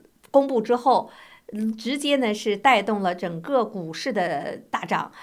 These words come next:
苹果呢，今天也净扬，净扬了六个percent，整个的周指呢，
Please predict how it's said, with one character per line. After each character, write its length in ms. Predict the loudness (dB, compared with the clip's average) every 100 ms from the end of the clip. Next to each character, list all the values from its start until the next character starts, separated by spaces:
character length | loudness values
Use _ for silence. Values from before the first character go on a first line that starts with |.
| -8
苹 160 | -6 0
果 200 | 2 0
呢， 100 | -2
今 180 | -4
天 160 | -2 0
也 160 | 0 -2
净 560 | -6 -6 -2 -2 -2
扬， 220 | -6 -10 -12 _
净 560 | -4 -2 0 -2 -6 _ _ _
扬 300 | -4 -4 2
了 240 | 2 2 -4 _ 0
六 180 | 0
个 100 | 2
percent， 440 | -4 -6 -2 0 0 -8 -20 -12 4
整 220 | 4 4
个 140 | 2
的 160 | 2 0
周 320 | 0 0 0
指 260 | -4 -8 -6
呢， 280 | -4 -4